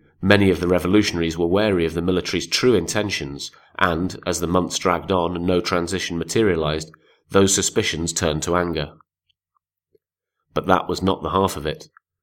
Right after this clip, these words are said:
The revolutionary youth who had participated in most of the fighting, and dying,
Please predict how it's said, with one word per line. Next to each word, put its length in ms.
The 80
revolutionary 640
youth 320
who 80
had 140
participated 760
in 80
most 280
of 100
the 60
fighting, 580
and 240
dying, 540